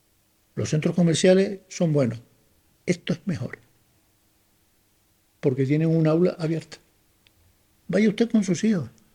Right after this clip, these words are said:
Haga usted una visita familiar. Porque, eh, al final el conocimiento nos da la libertad de poder,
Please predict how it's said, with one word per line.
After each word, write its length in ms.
Haga 180
usted 200
una 100
visita 340
familiar. 600
Porque, 520
eh, 460
al 100
final 520
el 220
conocimiento 920
nos 300
da 140
la 120
libertad 640
de 100
poder, 380